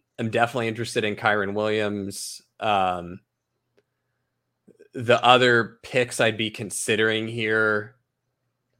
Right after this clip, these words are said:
would be, like, a George Pickens, but that offense isn't great. We auto-drafted Kyren Williams.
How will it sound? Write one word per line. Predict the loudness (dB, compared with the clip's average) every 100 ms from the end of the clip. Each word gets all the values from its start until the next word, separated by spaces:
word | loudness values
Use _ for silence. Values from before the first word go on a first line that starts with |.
| _ _ _
would | -6 -6
be, | -4 -2
like, | 0 0 -2
a |
George | -4 -2 -4 -6 -6
Pickens, | -6 -4 -6 -4
but | -4 2
that | 2 2
offense | -2 -2 -2 -4 -6
isn't | -8 -6 -8 -4
great. | 0 0 -2 -6
We | -2
auto-drafted | -2 0 -2 -2 -6 -6
Kyren | -4 -2 -4
Williams. | -6 -6 -6 -10 -14